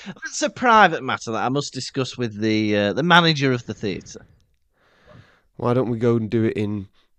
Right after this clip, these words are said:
Speaker 2: Penny Bin Bar or we do it on Colwyn Bay Beach. Or we perform at the Danilton Hotel.
Speaker 1: Yeah. Well, we're in Denbigh, aren't we? Denbigh's only about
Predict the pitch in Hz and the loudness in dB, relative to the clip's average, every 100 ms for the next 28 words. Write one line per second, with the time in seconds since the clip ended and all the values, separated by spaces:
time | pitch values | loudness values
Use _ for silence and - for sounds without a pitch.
0 | _ - 117 120 120 113 120 113 110 98 | _ -8 -2 0 2 2 2 2 2 0
1 | 104 101 92 87 85 - _ _ - 98 | 2 4 2 0 -8 -20 _ _ -8 -4
2 | 90 87 87 _ - 107 110 107 101 98 | -4 -6 -8 _ -12 -8 -4 -2 -4 -6
3 | 98 - _ _ - 107 113 107 107 101 | -12 -18 _ _ -6 -2 0 0 0 -2
4 | 104 98 101 95 - 98 95 - - - | 0 2 2 -2 -6 -4 -4 -8 -16 -20
5 | - - - - - _ _ 95 98 107 | -20 -20 -20 -20 -20 _ _ -8 -6 -8
6 | - 117 117 110 92 90 _ - _ 107 | -4 2 4 2 0 -10 _ -20 _ -8
7 | - 107 98 92 _ _ _ 110 113 113 | -6 -2 -4 -4 _ _ _ 0 2 2
8 | 110 - 113 95 101 92 - 104 95 87 | -2 -6 -6 -2 -4 -4 -8 -4 -4 -4
9 | 95 - _ - - _ _ _ _ 110 | -10 -20 _ -20 -20 _ _ _ _ -12
10 | 104 - _ _ _ - - 285 330 214 | -12 -14 _ _ _ -20 -8 -4 0 6
11 | 202 214 151 147 175 127 127 185 165 131 | 8 10 8 6 6 4 2 4 4 2
12 | 113 104 101 | 0 2 0